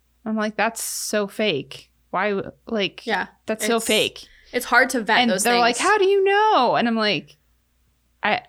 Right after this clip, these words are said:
Speaker 1: I,
Speaker 2: Mm-hmm.
Speaker 1: I just know that that's not possible, but you're, you haven't learned physics yet," <laughs>
Speaker 2: <laughs>
Speaker 1: or, or, you know,
Speaker 2: Yeah.
Speaker 1: whatever the case may be. It's just th-, a discernment that you gain
Speaker 2: Mm-hmm.
Speaker 1: as you mature. And at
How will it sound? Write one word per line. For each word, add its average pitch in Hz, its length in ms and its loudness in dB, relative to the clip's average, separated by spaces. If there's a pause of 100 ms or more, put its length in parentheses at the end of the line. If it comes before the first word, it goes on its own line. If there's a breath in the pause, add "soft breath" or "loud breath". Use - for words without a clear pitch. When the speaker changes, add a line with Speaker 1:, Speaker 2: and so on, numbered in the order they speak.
(340)
Speaker 1:
I, - 120 -10
Speaker 2:
Mm-hmm. 226 320 -4
Speaker 1:
I 269 60 -2
just - 360 -10 (460)
know 214 600 -2 (140)
that 208 160 -4
that's 202 320 -4
not 190 480 0
possible, 214 600 -2
but 185 440 -2
you're, 202 440 -2 (680 soft breath)
you 226 80 -2
haven't 233 260 -4
learned 220 340 -2
physics 214 540 -6
yet," 156 340 0
<laughs> - 60 0
Speaker 2:
<laughs> - 40 -4
Speaker 1:
or, 247 680 4
or, 214 380 4 (100)
you 294 140 0
know, 214 300 2
Speaker 2:
Yeah. - 40 0
Speaker 1:
whatever 247 340 2
the 202 120 -2
case 240 360 -4
may 233 180 -2
be. 254 460 -2 (360 loud breath)
It's - 180 -8
just - 460 -6 (300)
th-, - 200 -4
a 226 100 0
discernment 240 680 -2
that 190 200 -6
you 208 80 -4
gain 208 420 -2
Speaker 2:
Mm-hmm. 180 120 0
Speaker 1:
as 185 140 -6
you 196 80 -4
mature. 226 680 -2
And 208 200 -2
at 190 320 -4